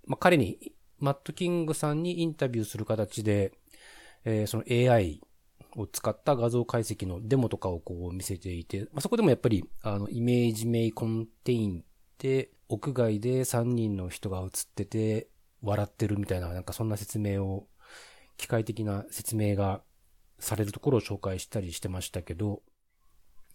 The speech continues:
まあ、あの、場所、屋外で、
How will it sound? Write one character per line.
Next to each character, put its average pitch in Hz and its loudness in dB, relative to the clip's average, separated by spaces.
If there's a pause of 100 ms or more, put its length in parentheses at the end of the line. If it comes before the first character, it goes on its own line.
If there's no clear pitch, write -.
(580)
ま 170 4 (100)
あ、 143 8
あ 147 8
の、 147 4 (2000)
場 127 4
所、 151 0
屋 131 4
外 113 4 (580)
で、 127 4